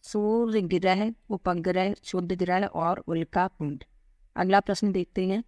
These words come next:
सातवीं शताब्दी के प्रारंभ से निम्नलिखित में से किस विचार पर लोगों ने सवाल उठाना शुरू किया? पहला है सामाजिक विशेषाधिकार, किसी का जन्म का प्रमाण है,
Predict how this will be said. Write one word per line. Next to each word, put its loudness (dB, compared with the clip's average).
सातवीं 4
शताब्दी 0
के 0
प्रारंभ 0
से 0
निम्नलिखित 0
में 2
से -2
किस 0
विचार 2
पर -2
लोगों 2
ने 2
सवाल 0
उठाना -2
शुरू -2
किया? -6
पहला 2
है 2
सामाजिक -2
विशेषाधिकार, 0
किसी -2
का 4
जन्म 2
का -2
प्रमाण 0
है, -4